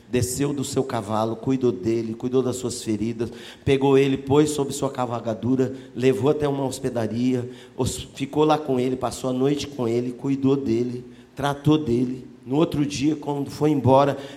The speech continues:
disse pro dono da hospedaria, "Olha, cuida dele, tá aqui um dinheiro, que se você precisar, se precisar mais dinheiro, quando eu voltar,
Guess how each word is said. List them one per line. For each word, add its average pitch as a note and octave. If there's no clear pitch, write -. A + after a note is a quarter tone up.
disse D#3+
pro D3
dono D3+
da C#3+
hospedaria, B2
"Olha, B2+
cuida D#3
dele, D3
tá C#3
aqui -
um D3
dinheiro, C3
que -
se -
você A#2+
precisar, A#2
se C#3
precisar -
mais B2+
dinheiro, B2
quando C3+
eu A#2+
voltar, C3+